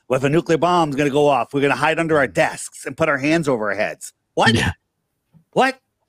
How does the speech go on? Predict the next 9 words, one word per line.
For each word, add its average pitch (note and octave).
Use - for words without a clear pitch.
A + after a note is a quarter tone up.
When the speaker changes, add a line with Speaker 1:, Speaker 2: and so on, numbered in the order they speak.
Speaker 1:
That's G3
trauma. F#3
Again, C#3
this D3
is C#3
all, D#3
you B2+
know, A#2+
these, A#2